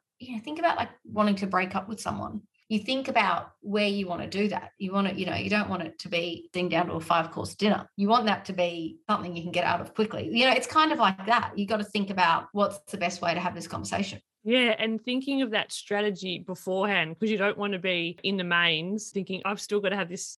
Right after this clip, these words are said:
Speaker 1: Yeah. They're trying to organise a holiday in a few weeks and I'm trying to end it. What am I gonna do?
Speaker 2: <laughs>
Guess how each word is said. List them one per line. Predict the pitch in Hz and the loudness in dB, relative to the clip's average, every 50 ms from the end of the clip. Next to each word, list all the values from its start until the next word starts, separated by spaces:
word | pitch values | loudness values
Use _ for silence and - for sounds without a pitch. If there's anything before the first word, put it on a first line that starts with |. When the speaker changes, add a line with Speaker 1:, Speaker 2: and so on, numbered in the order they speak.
| _ - | _ -4
Speaker 1:
Yeah. | 196 196 190 196 - - - | -4 -2 -4 -4 -8 -10 -2
They're | 269 302 320 | 2 4 4
trying | - 440 349 302 285 | 6 6 6 6 6
to | 285 285 | 8 8
organise | 294 294 294 294 285 277 277 269 | 6 6 6 4 4 4 4 6
a | 254 | 6
holiday | 262 285 285 311 320 311 302 294 285 285 | 6 6 8 8 8 8 8 8 8 6
in | 277 | 6
a | 277 285 | 4 2
few | - 294 285 277 | 2 2 4 6
weeks | 269 277 269 285 269 - - | 8 8 6 6 4 0 0
and | 269 247 | 4 4
I'm | 254 277 320 | 4 6 6
trying | 339 330 240 | 4 4 4
to | 233 - | 4 4
end | - 285 311 320 311 | 4 6 6 8 8
it. | 302 294 294 - 302 | 10 10 10 10 8
What | 285 285 | 6 6
am | 285 269 | 6 6
I | 262 | 4
gonna | 247 240 233 220 | 4 0 -2 0
do? | 330 339 339 339 330 330 | 2 2 2 2 2 0
Speaker 2:
<laughs> | 330 320 320 - - | -2 -6 -8 -10 -14